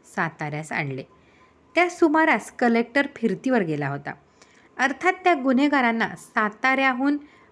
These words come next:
वडूज, वडूजहून दहिवडी आणि तेथून गोंदवल्यास पोलिसांनी कलेक्टरच्या मागोमाग आणले. त्यांचा मुक्काम सरकारी बंगल्यावर होता. त्यावेळी शनिवार, शनिवार मोठा अभिषेक चालू होता.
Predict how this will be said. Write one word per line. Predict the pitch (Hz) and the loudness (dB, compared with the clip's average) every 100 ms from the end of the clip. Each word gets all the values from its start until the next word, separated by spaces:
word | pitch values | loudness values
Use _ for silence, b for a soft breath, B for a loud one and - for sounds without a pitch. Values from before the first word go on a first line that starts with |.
| - | -6
वडूज, | 202 233 214 226 220 | 2 4 4 2 0
वडूजहून | - 202 220 240 262 247 302 311 | -6 0 2 2 -2 -2 -2 0
दहिवडी | 202 185 180 175 165 - b b - | 0 0 0 -2 -4 -8 b b -10
आणि | 185 202 | -8 -4
तेथून | 208 190 - 285 | -4 -4 -2 -2
गोंदवल्यास | 226 180 175 160 147 139 b b b b b _ | -2 -2 -2 -2 -4 -6 b b b b b _
पोलिसांनी | 247 240 285 285 285 277 | 2 4 2 2 0 -2
कलेक्टरच्या | 277 269 294 294 247 220 220 | -2 0 0 0 -2 0 -2
मागोमाग | 190 165 165 170 190 220 | -2 -2 -4 -4 -4 -4
आणले. | 240 165 127 113 _ _ b b b b _ | -4 -4 -8 -14 _ _ b b b b _
त्यांचा | 285 277 285 - 349 | 0 2 0 0 2
मुक्काम | 320 - - 220 175 | 2 0 -2 -2 -2
सरकारी | 196 - 190 - - 175 277 | -6 -2 -2 -2 -4 -2 0
बंगल्यावर | 262 175 147 143 | 0 0 -2 -4
होता. | 143 - - b b b b _ | -8 -12 -16 b b b b _
त्यावेळी | 285 320 349 359 359 | 0 2 4 4 4
शनिवार, | - 277 247 269 294 294 - _ - | 0 -2 0 2 0 0 -6 _ -10
शनिवार | - 285 339 359 202 185 | 0 4 6 6 4 0
मोठा | 185 180 247 | -4 -4 -2
अभिषेक | 180 160 160 285 - | -2 -2 -4 -6 -6
चालू | - 151 143 | -8 -6 -6
होता. | 139 139 135 | -6 -8 -12